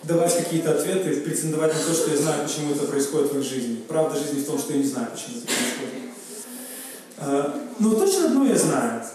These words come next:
что в момент штормов они как лакмусовая бумажка, которая показывает тебе, из чего ты сделал. Кто ты такой?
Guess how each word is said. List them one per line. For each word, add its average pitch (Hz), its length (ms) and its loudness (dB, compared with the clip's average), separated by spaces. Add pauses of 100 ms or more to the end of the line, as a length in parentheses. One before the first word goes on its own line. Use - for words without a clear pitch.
(140)
что - 160 -8
в 208 60 2
момент 294 240 4
штормов 254 540 2
они 226 140 4
как 226 140 0
лакмусовая 226 560 2
бумажка, 185 400 0
которая 156 240 0
показывает 151 540 0
тебе, 139 200 -4
из 131 100 -4
чего 135 200 -4
ты 135 100 -6
сделал. 117 380 -4 (880)
Кто 165 140 -2
ты 139 80 0
такой? 139 260 -2